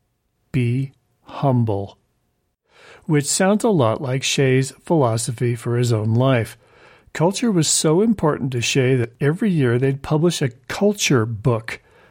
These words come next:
that talked about how Zappos was run. They'd send it out free, a printed book, to anyone who asked. I did ask once, and I <laughs> sure wish I knew where that book is.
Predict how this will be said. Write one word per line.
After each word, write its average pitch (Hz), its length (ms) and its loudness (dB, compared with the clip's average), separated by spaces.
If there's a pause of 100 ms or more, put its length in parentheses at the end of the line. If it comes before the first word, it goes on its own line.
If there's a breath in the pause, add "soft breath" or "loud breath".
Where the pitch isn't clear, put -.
(160 soft breath)
that 127 200 -4
talked 175 320 0
about 160 280 2
how 170 180 2
Zappos 113 640 -2
was 131 220 -2
run. 123 400 2 (580 loud breath)
They'd 147 180 0
send 196 220 2
it 214 100 0
out 165 160 -2
free, 151 460 0
a 107 80 -12
printed 185 520 -2
book, 139 380 0 (100)
to - 300 0
anyone 110 380 0
who 123 180 0
asked. 151 540 -2 (640)
I 143 160 2
did 170 400 -2
ask 113 320 -2
once, 151 320 0
and 160 100 0
I 170 100 0
<laughs> - 20 -2
sure 160 300 0
wish 156 220 0
I 156 140 2
knew 156 240 2
where 151 120 2
that 143 240 0
book 160 280 -2
is. 165 400 0